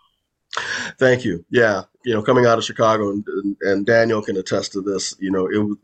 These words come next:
that Chicago was just a proving ground, as, as, as well as Philly and,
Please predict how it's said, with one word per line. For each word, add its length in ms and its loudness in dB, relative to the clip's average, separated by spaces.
that 300 0
Chicago 400 2
was 80 -4
just 160 -10
a 40 -14
proving 420 0
ground, 320 0
as, 180 2
as, 380 0
as 200 2
well 200 4
as 120 -4
Philly 520 2
and, 180 -2